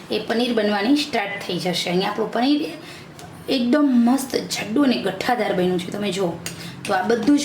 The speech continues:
પનીર છે. હવે અહીંયા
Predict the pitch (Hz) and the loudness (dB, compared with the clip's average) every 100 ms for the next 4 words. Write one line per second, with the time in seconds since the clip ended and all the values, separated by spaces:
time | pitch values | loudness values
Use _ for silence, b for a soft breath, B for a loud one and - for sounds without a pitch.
0 | - 220 214 190 175 180 175 - - - | 0 0 2 0 -2 -6 -8 -12 -16 -16
1 | - - - - - B B B - 233 | -16 -18 -18 -18 -16 B B B -4 0
2 | 226 285 - - - - - - - - | 2 2 -2 -10 -18 -20 -20 -20 -14 -4
3 | 208 202 | 0 0